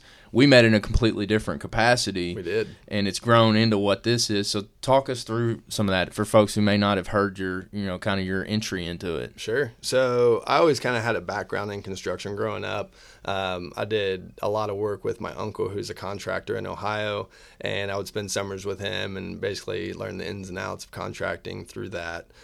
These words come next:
Speaker 2: Uh, and then, um, way later in life, after getting a, a marketing degree from University of New Orleans,
Speaker 1: I got one of
Speaker 2: um,
Speaker 1: those, baby.
Speaker 2: <laughs>
Speaker 1: Marketing.
Speaker 2: Um, I ended up being a home inspector. Um, I was done with desk jobs and really wanted to go out and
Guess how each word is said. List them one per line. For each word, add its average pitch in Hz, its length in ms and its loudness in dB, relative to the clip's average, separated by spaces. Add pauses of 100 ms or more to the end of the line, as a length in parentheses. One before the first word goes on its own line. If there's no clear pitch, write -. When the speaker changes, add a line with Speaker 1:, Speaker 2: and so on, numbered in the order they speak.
(180)
Speaker 2:
Uh, 87 380 -4
and 104 200 -4
then, 98 580 -8
um, 92 500 -10
way 117 260 0
later 104 320 -2
in 98 140 -8
life, 92 400 -8
after 95 200 -6
getting 101 280 -6
a, 92 200 -6
a 101 80 -4
marketing 101 500 -8
degree 98 380 -10
from 101 200 -10
University 98 400 -10
of 98 80 -10
New 90 80 -8
Orleans, 113 640 -4
Speaker 1:
I 92 60 -6
got 92 140 -6
one 101 100 -6
of 95 120 -6
Speaker 2:
um, 95 60 -6
Speaker 1:
those, - 140 -10
baby. - 280 -8 (180)
Speaker 2:
<laughs> 127 160 -4
Speaker 1:
Marketing. - 500 -10 (340)
Speaker 2:
Um, 123 640 -2 (600)
I 113 640 -2
ended 101 280 -6
up 95 220 -8
being 92 360 -8
a 87 140 -12
home 135 240 -4
inspector. 90 600 -8 (140)
Um, 98 280 -8
I 104 120 -6
was 101 160 -8
done 104 320 -8
with 101 160 -10
desk 104 260 -6
jobs 104 640 -6
and 98 400 -8
really 101 180 -6
wanted 98 260 -8
to 95 60 -10
go 95 720 -6
out 101 260 -4
and 87 380 -10